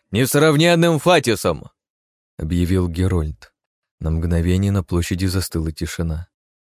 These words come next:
Сейчас гости должны были раскланяться и начать речь первыми, как подобает по правилам. Разумеется, владыки плевать хотели на это всё и просто ждали, когда король начнёт распинаться сам. Фатис мысленно поморщился.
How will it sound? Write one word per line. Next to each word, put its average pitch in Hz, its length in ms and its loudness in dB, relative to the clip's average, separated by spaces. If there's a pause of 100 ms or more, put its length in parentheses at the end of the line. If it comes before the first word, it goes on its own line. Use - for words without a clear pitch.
Сейчас 101 400 -4
гости 110 280 -4
должны 98 380 0
были 98 200 -2
раскланяться 90 640 -2
и 82 40 -2
начать 80 380 -4
речь 87 300 -2
первыми, 85 500 -4 (160)
как - 160 -10
подобает 85 460 -2
по 87 100 -2
правилам. 80 560 -6 (640)
Разумеется, 107 500 -2
владыки 135 380 -2
плевать 127 340 -2
хотели 87 320 -4
на 82 160 0
это 80 200 -2
всё - 260 -10 (480)
и 85 60 -8
просто 117 400 -4
ждали, 95 340 -2
когда 95 320 -6
король 90 360 0
начнёт 85 420 -4
распинаться 87 580 -4
сам. - 380 -8 (720)
Фатис 90 400 -4
мысленно 87 380 -2
поморщился. 80 760 -4